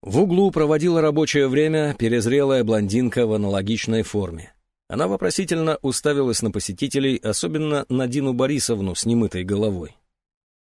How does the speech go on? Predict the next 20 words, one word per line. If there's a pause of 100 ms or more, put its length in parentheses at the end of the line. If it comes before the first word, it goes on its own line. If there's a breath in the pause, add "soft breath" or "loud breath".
(260)
«Добрый
день,
господа», —
вежливо
поздоровался
служитель
законности. (460)
«Я
могу
вам
помочь? (600)
Вы
тоже
не
знаете,
как
проехать
к
курорту
Данау?»